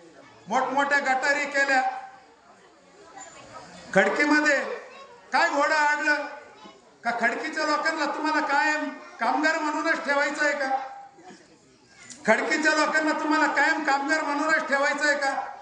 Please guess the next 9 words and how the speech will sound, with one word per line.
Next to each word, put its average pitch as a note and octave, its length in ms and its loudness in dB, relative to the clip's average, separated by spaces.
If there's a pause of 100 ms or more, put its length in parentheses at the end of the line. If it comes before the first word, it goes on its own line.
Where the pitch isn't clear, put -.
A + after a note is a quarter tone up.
वंचित D4+ 460 -2
ठेवायचं D4 460 2
आहे D4 80 2
का? C4 420 -2 (680)
हा B3+ 80 4
प्रश्न C#4 400 -4
मला B3+ 280 0
विरोधकांना A3+ 680 -4
आहे. F3 280 -4